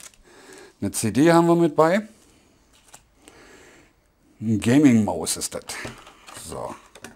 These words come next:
Können wir das hier abheben. Auch mit so einem gesleevten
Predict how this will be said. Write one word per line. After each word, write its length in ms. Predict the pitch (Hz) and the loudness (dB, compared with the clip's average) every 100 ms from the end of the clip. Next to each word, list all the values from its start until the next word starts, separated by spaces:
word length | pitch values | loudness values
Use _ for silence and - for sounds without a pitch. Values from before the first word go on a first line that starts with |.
| - _ - - - _ _ | -20 _ -20 -20 -20 _ _
Können 160 | 85 | -8
wir 40 | 90 | -6
das 160 | 92 | -6
hier 140 | 95 104 | -4 -4
abheben. 560 | - 143 135 139 135 - _ - - - _ _ _ _ _ _ _ _ - - | -2 0 2 2 0 -8 _ -20 -20 -20 _ _ _ _ _ _ _ _ -14 2
Auch 240 | 139 131 | 2 4
mit 180 | 120 104 | 0 0
so 100 | 113 | 0
einem 140 | 107 | 2
gesleevten 960 | 98 - 131 170 185 - 151 139 131 | 0 -2 -2 -2 -4 -4 2 4 4